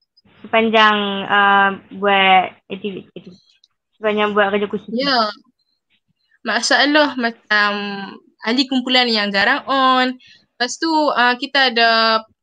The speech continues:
Speaker 2: maklumat yang mungkin kurang ke, tersilap ke macam tu. Tapi semuanya alhamdulillah lah okey semua macam tu. Bolehlah buat dengan baik. <laughs>
Speaker 1: Alhamdulillah.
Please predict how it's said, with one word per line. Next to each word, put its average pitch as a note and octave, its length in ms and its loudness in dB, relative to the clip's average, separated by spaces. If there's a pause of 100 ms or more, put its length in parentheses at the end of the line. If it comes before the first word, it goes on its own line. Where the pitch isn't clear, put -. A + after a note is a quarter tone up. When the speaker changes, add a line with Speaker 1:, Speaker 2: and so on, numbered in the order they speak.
(180)
Speaker 2:
maklumat B3 480 -2
yang A#3+ 240 -4
mungkin B3+ 220 -16
kurang C4+ 420 0
ke, C4+ 160 -2
tersilap B3 540 -4
ke C4 80 -4
macam B3 240 -6 (100)
tu. B3+ 240 -4 (320)
Tapi D4+ 320 -2
semuanya E4 480 -4
alhamdulillah D#4+ 500 0
lah D4 60 0
okey - 320 -4
semua A3 320 -6
macam G#3+ 160 -10
tu. G3 140 -8 (180)
Bolehlah A3 480 -2
buat G#3 160 -6
dengan G3+ 240 -6
baik. - 220 -8 (320)
<laughs> - 1800 -16
Speaker 1:
Alhamdulillah. G3 480 -4